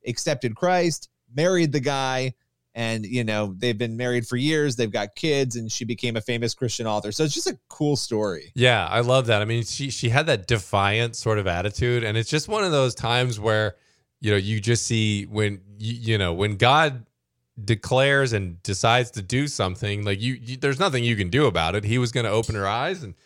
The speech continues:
Speaker 2: she's looking into this stuff, and she's like, "Oh." And, you know, God softens her heart towards him, and, and that's just phenomenal. I just love seeing stories like that. It's like you,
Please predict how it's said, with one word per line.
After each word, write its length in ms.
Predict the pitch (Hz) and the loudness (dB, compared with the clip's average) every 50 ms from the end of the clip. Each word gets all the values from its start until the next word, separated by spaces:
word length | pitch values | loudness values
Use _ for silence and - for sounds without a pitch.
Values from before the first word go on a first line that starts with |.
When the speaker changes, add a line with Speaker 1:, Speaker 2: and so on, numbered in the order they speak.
| _ _ - _ _ _ _ - | _ _ -20 _ _ _ _ -12
Speaker 2:
she's 360 | - - - 143 143 135 117 | -6 -2 0 2 2 0 0
looking 420 | 117 120 139 151 147 - 139 127 | 2 4 4 4 4 4 2 2
into 200 | 131 147 175 202 | 4 2 2 2
this 220 | 202 208 202 185 - | 2 2 2 2 0
stuff, 340 | - - 196 208 214 - | 2 4 4 4 4 2
and 180 | - 127 120 107 | 0 -2 -2 -4
she's 240 | - - 120 104 117 | -4 -4 -4 -2 -2
like, 180 | 110 101 95 - - | -2 -2 -2 -2 2
"Oh." 380 | 113 151 175 139 82 67 - - _ _ _ _ _ _ _ _ _ _ _ - 110 | 2 4 4 4 2 -2 -6 -12 _ _ _ _ _ _ _ _ _ _ _ 0 2
And, 600 | 110 110 107 104 101 101 98 95 92 92 87 82 - | 4 4 6 4 4 2 0 -2 -4 -6 -8 -10 -8
you 80 | - 110 | -4 -4
know, 100 | 98 92 | -2 -2
God 260 | 85 104 98 98 98 | 0 2 2 2 0
softens 460 | - - 104 95 90 - - 95 87 | 0 0 0 0 0 0 -2 -4 -2
her 120 | - 90 80 | -2 0 0
heart 260 | 87 98 107 107 - | 2 2 0 0 -2
towards 280 | - 92 87 82 82 - | -2 -2 -2 -2 -2 -4
him, 140 | 85 82 | -4 -4
and, 260 | 85 85 82 85 82 - | -4 -4 -4 -6 -6 -6
and 180 | - 110 127 160 | -4 -2 2 4
that's 180 | 175 147 120 | 4 2 2
just 160 | - 113 98 | 0 -4 -2
phenomenal. 400 | - 104 92 87 87 87 90 98 | 0 0 0 2 0 0 2 2
I 60 | 127 139 | 2 2
just 160 | 147 131 110 | 2 0 2
love 260 | 110 117 120 120 113 | 4 4 4 4 2
seeing 280 | 117 - 120 107 98 92 | -2 -2 -2 -2 -2 -2
stories 360 | - - 107 101 98 98 92 | -4 -2 0 0 0 0 0
like 180 | - 90 90 - | -2 -4 -4 -2
that. 180 | 92 85 85 | -2 -2 -2
It's 100 | 82 - | -2 -2
like 80 | - 90 | -4 -6
you, 160 | 85 87 85 | -6 -6 -10